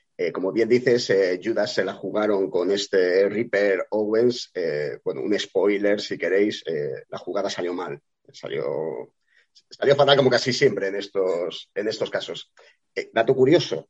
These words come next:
el guitarrista original de los Judas, eh, Ken Downing, K K Downing, eh, también acabó tarifando y saliendo del grupo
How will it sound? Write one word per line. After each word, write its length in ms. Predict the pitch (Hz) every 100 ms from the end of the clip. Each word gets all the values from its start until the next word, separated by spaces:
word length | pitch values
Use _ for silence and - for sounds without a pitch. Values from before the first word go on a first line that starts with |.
| _
el 460 | 98 98 98 98 -
guitarrista 520 | 101 101 90 113 -
original 800 | 113 113 117 110 123 95 65 -
de 180 | 78 80
los 200 | 80 80
Judas, 480 | 98 101 104 123 -
eh, 460 | 73 71 71 73 71
Ken 220 | 101 92
Downing, 500 | 95 101 104 101 - - _
K 100 | - 95 95
K 80 | 107 98
Downing, 560 | 95 104 104 120 123 _ _ _ - -
eh, 80 | 90
también 340 | 78 98 107
acabó 380 | 107 104 104 113 107
tarifando 640 | - 104 104 135 131 98
y 20 |
saliendo 400 | - 95 110 110
del 160 | 110 110
grupo 460 | 131 123 143 -